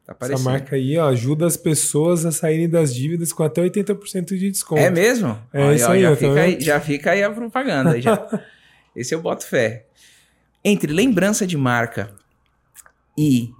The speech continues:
Speaker 2: intenção de compra, que na verdade é um serviço que você tá vendendo,
Speaker 1: Sim.
Speaker 2: existe muita diferença.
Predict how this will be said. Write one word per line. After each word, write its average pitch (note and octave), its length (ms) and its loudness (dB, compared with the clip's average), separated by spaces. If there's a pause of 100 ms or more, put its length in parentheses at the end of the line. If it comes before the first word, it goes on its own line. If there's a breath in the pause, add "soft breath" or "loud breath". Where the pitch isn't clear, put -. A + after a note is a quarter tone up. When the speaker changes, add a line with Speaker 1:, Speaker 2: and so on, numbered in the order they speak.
(580)
Speaker 2:
intenção E3+ 680 -2
de E3 120 -2
compra, D3 640 -4 (120)
que A#2 80 -8
na A2 100 -2
verdade A#2 320 -2
é A#2+ 40 -2
um B2+ 40 -4
serviço B2 540 -6
que B2 60 -12
você B2+ 200 -8
tá A2 140 -6
vendendo, A2 460 -6
Speaker 1:
Sim. B2 360 -2 (200)
Speaker 2:
existe C3 340 -6
muita F3 200 -6
diferença. C#3+ 540 -6